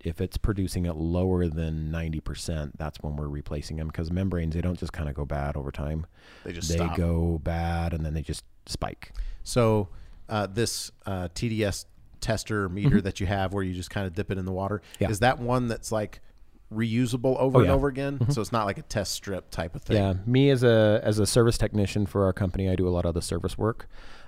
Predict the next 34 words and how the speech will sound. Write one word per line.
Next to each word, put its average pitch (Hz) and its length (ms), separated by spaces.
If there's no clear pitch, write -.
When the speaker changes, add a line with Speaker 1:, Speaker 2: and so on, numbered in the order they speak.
Speaker 1:
Um, 101 540
I've 98 160
had 95 140
the - 60
same 92 200
T 90 140
D 85 120
S 82 140
tester 82 340
in 80 100
my 78 220
truck - 240
for - 180
probably 78 300
about 73 240
three 80 200
years. 78 280
Speaker 2:
Oh, 131 100
good. 101 160
Speaker 1:
And 80 580
I've 76 320
used 78 280
it 80 180
thousands 67 380
of - 80
times. - 320
Speaker 2:
Well, 110 120
I 131 80
gotta 151 160
come 135 200
and 117 100
get 117 120
some, 101 400
some, 95 320